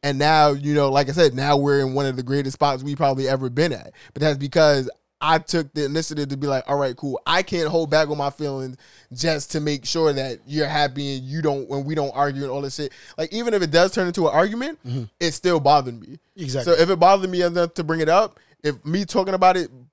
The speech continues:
Speaker 1: puts us in an argument, I'd rather us have that argument right then and there than for me to retaliate or do some dumb shit. And I'd be like, "Oh yeah, I stepped out and I did some dumb shit because you was moving like this." 'Cause the whole thing, at the end of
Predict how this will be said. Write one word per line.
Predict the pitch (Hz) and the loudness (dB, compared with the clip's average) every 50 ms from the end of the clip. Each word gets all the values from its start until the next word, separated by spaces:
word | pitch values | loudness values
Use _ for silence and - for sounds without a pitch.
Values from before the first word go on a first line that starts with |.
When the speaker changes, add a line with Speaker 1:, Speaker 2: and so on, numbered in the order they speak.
| _ | _
Speaker 1:
puts | - - 190 175 - - | -6 -4 -4 -4 -4 -6
us | 175 165 | -6 -6
in | 127 - 160 | -4 -4 -4
an | 143 131 | -2 0
argument, | 127 165 190 190 202 214 214 - - | 0 0 0 0 -2 -4 -4 -2 0
I'd | 156 165 170 | 0 2 4
rather | 170 165 156 151 151 | 4 4 2 2 0
us | 160 156 | -2 -2
have | - 160 156 156 | -2 -2 -2 0
that | 160 151 - - | 0 -2 0 2
argument | 151 165 170 156 160 160 151 147 131 - | 0 0 0 0 -4 -4 -4 -6 -6 -6
right | - 135 147 165 156 147 | -4 -2 -2 -2 -2 -2
then | 156 156 | -4 -4
and | 147 139 143 | -4 -4 -4
there | 151 170 190 208 220 233 - _ _ - - _ - | -2 -2 -2 -2 -2 -4 -6 _ _ -20 -20 _ -8
than | 139 156 160 156 139 | -2 0 0 0 -2
for | - 156 147 | -2 -6 -4
me | 151 170 175 | -4 -2 0
to | 156 151 | 0 -2
retaliate | 147 143 135 - 160 165 165 160 156 156 156 151 151 - | -2 -4 -2 2 2 4 4 2 2 0 0 -2 -2 -2
or | 135 143 139 | -2 -4 -4
do | 135 160 | -4 -4
some | 160 147 160 143 | -6 -4 -6 -4
dumb | 131 139 151 165 165 156 | -2 0 0 0 -2 -2
shit. | - 147 143 139 131 - - - - - - | -4 -4 -4 -4 -6 -8 -12 -18 -20 -14 -6
And | 139 147 | 0 2
I'd | 147 151 151 | 2 2 4
be | 151 | 2
like, | 156 175 - | 2 2 4
"Oh | - 170 170 | 4 4 4
yeah, | 165 165 165 156 139 | 4 4 2 2 2
I | - 160 | 2 -2
stepped | 156 - - 165 156 147 - | -2 0 0 -2 0 2 2
out | 156 156 156 151 - | 4 4 4 2 0
and | 143 151 | 0 0
I | 151 151 156 | 0 0 0
did | 156 151 151 | 0 -2 -4
some | 156 143 135 | -4 -4 -2
dumb | 127 160 170 185 175 | 2 2 2 2 2
shit | - - 156 147 147 - - _ - - _ _ | 0 -2 0 -2 -2 -4 -8 _ -20 -20 _ _
because | 151 160 - 175 160 156 143 139 135 127 123 120 120 120 127 | -8 -4 0 2 4 4 4 2 0 -2 -6 -10 -14 -14 -12
you | 131 139 165 | -8 -4 -2
was | 175 165 147 | -2 -2 0
moving | 165 160 151 151 147 | 0 -2 0 0 -2
like | 143 135 135 | -2 -2 -2
this." | - 180 147 110 - - - - _ _ | -2 -2 -2 -2 -4 -10 -20 -20 _ _
'Cause | - - 139 | -8 -4 -2
the | 147 143 | 0 2
whole | 165 180 180 | 2 2 2
thing, | 165 151 180 175 165 156 160 - - - 165 | 2 0 -2 -2 -2 -4 -6 -10 -8 -4 -4
at | 170 143 | -4 -2
the | 160 | 0
end | 190 214 | 0 0
of | 208 | 0